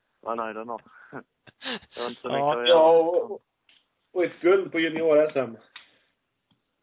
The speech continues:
Speaker 1: Ja, vad sa du?
Speaker 3: Och ett guld på junior-S M väl?
Speaker 1: Ja, precis. Ja, det var med skönt. Ja, det var skönt.
Speaker 2: Så det är inte så jäkla dåligt. Alltså junior-S M-guld då,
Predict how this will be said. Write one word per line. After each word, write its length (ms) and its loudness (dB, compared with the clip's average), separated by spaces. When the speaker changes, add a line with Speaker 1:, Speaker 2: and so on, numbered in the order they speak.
Speaker 1:
Ja, 280 -8
vad 140 -4
sa 140 -6
du? 160 -6
Speaker 3:
Och 120 -2
ett 60 -2
guld 460 0
på 80 -6
junior-S 540 2
M 120 -4
väl? 200 -4
Speaker 1:
Ja, 500 -6
precis. 440 -18
Ja, 180 -14
det 60 -14
var 120 -12
med 200 -14
skönt. 220 -16
Ja, 60 -20
det 40 -20
var 80 -20
skönt. 220 -20
Speaker 2:
Så 60 -16
det 140 -6
är 40 -2
inte 180 -10
så 140 -8
jäkla 260 -4
dåligt. 640 -8
Alltså 240 -10
junior-S 640 -6
M-guld 500 -8
då, 300 -2